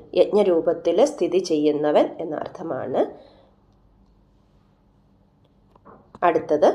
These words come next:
പ്രകാശനഃ, പ്രകാശനഃ, എല്ലാ വസ്തുക്കളെയും പ്രകാശിപ്പിക്കുന്നവൻ.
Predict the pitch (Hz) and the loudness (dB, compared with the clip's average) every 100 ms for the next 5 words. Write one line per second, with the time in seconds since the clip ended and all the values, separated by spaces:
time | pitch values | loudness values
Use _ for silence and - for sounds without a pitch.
0 | - - 226 208 214 208 220 294 - 247 | 0 2 6 6 8 8 8 8 6 4
1 | 180 160 - 160 151 - - - - _ | 4 2 2 0 -2 -12 -20 -20 -20 _
2 | 202 180 - 190 190 202 220 226 196 151 | 6 6 6 6 8 10 8 6 2 2
3 | 151 156 147 - - _ _ _ _ - | 0 0 -2 -4 -20 _ _ _ _ 0
4 | 180 202 269 403 427 233 - - 254 254 | 4 6 6 6 6 4 4 2 2 6
5 | 214 180 175 170 165 143 135 170 156 160 | 6 6 6 2 0 -6 -2 2 2 2
6 | 156 262 - 269 - 190 190 175 160 151 | 2 2 2 -4 -2 -6 -4 -4 -2 -4
7 | 143 165 170 143 127 | -2 -2 -2 -4 -8